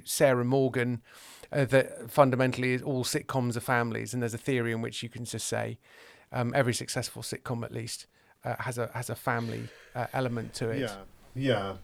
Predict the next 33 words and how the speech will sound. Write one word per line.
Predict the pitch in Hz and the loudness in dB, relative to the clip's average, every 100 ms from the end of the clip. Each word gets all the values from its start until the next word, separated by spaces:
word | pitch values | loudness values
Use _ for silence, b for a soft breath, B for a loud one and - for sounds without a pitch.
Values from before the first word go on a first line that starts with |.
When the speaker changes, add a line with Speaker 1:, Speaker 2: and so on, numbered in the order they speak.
| 120 | -8
Speaker 2:
I | 123 | 2
think | 185 175 | 4 4
that's, | 131 - - - | 0 -2 -4 2
uh, | 123 120 | 4 4
that's | 143 123 - | 2 -2 2
true, | 151 131 | 2 4
and | 143 147 160 | 2 2 -2
I, | - | 2
and | 156 | 4
I | 156 | 6
think | 196 180 - - - - - - | 8 6 4 -10 -14 -14 -8 -4
actually | 165 - 160 151 - | -2 0 2 2 4
going | 160 139 143 | 6 6 4
slightly, | - 151 143 139 127 123 127 | 2 4 2 0 2 0 -2
um, | 131 123 120 120 113 117 117 - | 0 2 2 2 0 -4 -8 -12
uh, | - - - - - - 151 | -12 -12 -12 -14 -16 -16 -6
more, | 156 143 135 | 0 2 2
uh, | 143 139 131 | 2 2 2
what, | 143 | 2
one | 143 147 | 6 6
other | 139 | 6
thing | 127 131 | 4 2
I | 117 | 4
would | 117 104 | 4 2
add | 104 | 2
is, | 117 117 | 0 2
like, | 127 113 - | 2 2 0
so | 139 | 2
you | 127 135 | 2 2
can | 131 135 123 | 0 -2 0
have | 143 123 | 0 0
a | 117 | 0
show | - 127 113 110 | 2 4 2 0